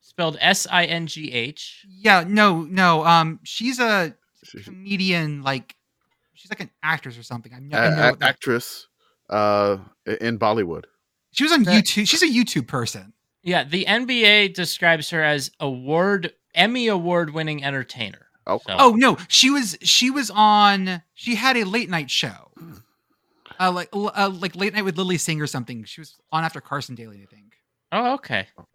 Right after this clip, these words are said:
Speaker 1: So, yeah, that makes sense for entertainer. Okay, so next up, we have someone named, uh, I guess, Sir, but it's capital S, lower K I,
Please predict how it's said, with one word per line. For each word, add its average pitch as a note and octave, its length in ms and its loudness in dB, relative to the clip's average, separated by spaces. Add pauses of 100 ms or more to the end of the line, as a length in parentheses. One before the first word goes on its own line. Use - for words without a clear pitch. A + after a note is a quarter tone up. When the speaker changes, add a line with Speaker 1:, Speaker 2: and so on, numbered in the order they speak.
(220)
Speaker 1:
So, - 160 -6
yeah, C#3+ 180 0
that D3+ 120 -2
makes F3 160 -4
sense B2 180 -8
for - 140 -10
entertainer. G2+ 640 -6
Okay, C#3 220 -8
so - 160 -10
next F#3+ 320 -2
up, E3+ 280 2
we D3 180 -6
have A#2+ 580 4 (380)
someone A3 400 -2
named, E3+ 320 -2 (400)
uh, C3+ 300 2
I C#3+ 80 -2
guess, D#3+ 420 -4
Sir, F3+ 600 -2
but E3 180 -4
it's C3+ 160 -6
capital G3+ 680 2
S, D#3+ 360 0
lower C#3+ 340 -2
K D#3 280 -4
I, C3 440 2